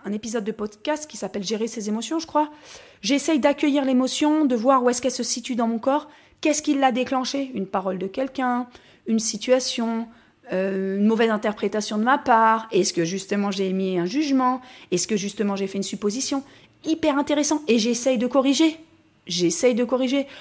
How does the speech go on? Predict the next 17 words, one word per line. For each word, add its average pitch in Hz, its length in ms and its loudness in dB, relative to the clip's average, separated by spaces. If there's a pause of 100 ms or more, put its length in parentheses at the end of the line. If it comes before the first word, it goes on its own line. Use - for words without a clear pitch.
(140)
Au-delà 262 300 6
de 262 60 0
ça, 262 180 6
moi, 233 140 4
j'ai 214 220 2
la 214 140 4
chance 247 360 0
de 208 80 2
m'offrir 214 340 0
les 196 80 2
services 196 320 0
d'une 185 160 -4
coach 302 380 -4
personnelle, 269 420 0
d'une 220 160 0
coach 208 220 -4
mindset. 214 420 -2